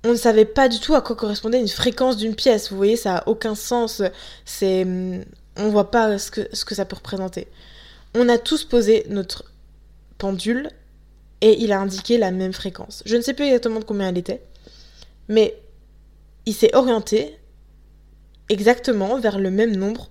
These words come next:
pour tous. Pour une dizaine de personnes, on était tous autour du même nombre. Je suis désolée, mais pour moi, c'était vraiment une preuve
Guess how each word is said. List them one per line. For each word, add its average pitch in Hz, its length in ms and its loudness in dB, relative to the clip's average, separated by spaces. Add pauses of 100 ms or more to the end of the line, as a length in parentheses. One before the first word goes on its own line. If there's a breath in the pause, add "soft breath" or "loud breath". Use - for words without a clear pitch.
pour - 300 -12 (320)
tous. - 480 -6 (560 soft breath)
Pour 254 160 0
une 247 140 2
dizaine 254 300 0
de 233 80 2
personnes, 269 360 -4
on 226 80 -2
était 190 200 -4
tous - 420 -6
autour 240 320 -4
du 220 120 -4
même 214 240 -2
nombre. 196 320 -8 (580 loud breath)
Je 208 160 -4
suis 233 180 -4
désolée, 214 420 2
mais 214 140 -2
pour 190 200 -10
moi, 208 380 -2
c'était - 500 -8 (1120)
vraiment 247 320 0
une 233 160 -2
preuve 190 460 -2